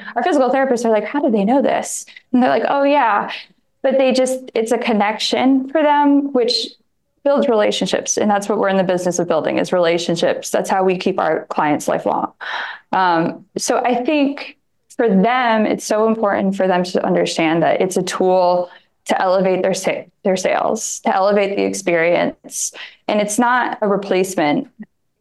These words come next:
It's just a way to help empower our clients to really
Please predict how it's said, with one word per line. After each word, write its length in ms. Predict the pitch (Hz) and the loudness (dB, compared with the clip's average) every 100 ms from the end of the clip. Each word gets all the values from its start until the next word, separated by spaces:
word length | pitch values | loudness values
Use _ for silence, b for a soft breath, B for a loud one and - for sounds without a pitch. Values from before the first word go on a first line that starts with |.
| _ - | _ -4
It's 480 | 220 220 - - _ - | -2 -4 -6 -8 _ -8
just 320 | 196 202 196 - | -6 -6 -8 -4
a 100 | 214 | -2
way 300 | 185 185 185 | 0 2 0
to 140 | 190 190 | 0 -2
help 340 | - 165 - | -2 -2 -2
empower 880 | 185 - - - 180 190 180 175 - | -2 -2 -4 -2 0 2 2 0 -2
our 180 | - 175 | -2 -2
clients 800 | 175 185 180 175 180 - - - B B _ _ _ | 0 0 0 0 -2 -4 -8 -8 B B _ _ _
to 180 | - 208 | -2 0
really 800 | 170 196 202 202 202 190 190 | 2 2 4 4 4 2 0